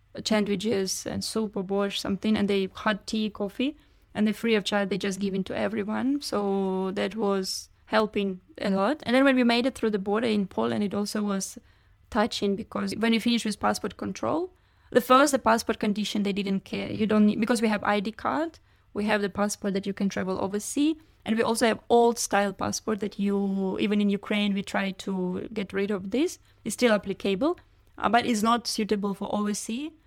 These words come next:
And mostly all old people or from the countryside people, they carry those. And Poland say, "Whatever document you have, you, you will go good to go.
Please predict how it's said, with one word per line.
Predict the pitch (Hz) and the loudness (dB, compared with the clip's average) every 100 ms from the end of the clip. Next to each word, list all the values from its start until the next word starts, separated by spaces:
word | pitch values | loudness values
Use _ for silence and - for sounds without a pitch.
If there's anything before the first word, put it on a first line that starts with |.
| _ _ | _ _
And | - 220 | 0 4
mostly | 220 226 - | 4 2 -2
all | 220 214 214 214 - | -2 0 2 2 2
old | 208 208 - | 2 0 -2
people | - 208 - 220 214 | -12 -10 -4 -4 -2
or | 202 | -2
from | 190 208 196 | -2 -4 -4
the | 185 | -4
countryside | 190 208 202 208 - 202 | -4 -4 -2 -4 -4 -6
people, | - 196 202 | -6 -4 -2
they | 196 | -2
carry | 196 196 185 180 | -2 0 0 0
those. | 196 190 - | -4 -4 0
And | 214 208 196 | 2 2 2
Poland | 220 214 208 | 2 2 0
say, | 196 196 196 | 0 -2 -2
"Whatever | 208 208 196 190 - - | 0 0 0 -4 -8 -8
document | 196 196 - 208 196 180 - - | -4 -4 -4 -2 -2 -4 -12 -10
you | 208 190 | -6 -6
have, | - 208 202 254 285 - _ _ | 0 2 2 0 -6 -14 _ _
you, | - - 196 208 | -8 -4 -2 -2
you | 202 202 | 0 0
will | 196 190 | 2 0
go | 185 196 | 0 -2
good | 190 202 220 - | -4 -4 -4 -2
to | |
go. | 190 208 311 | 0 2 2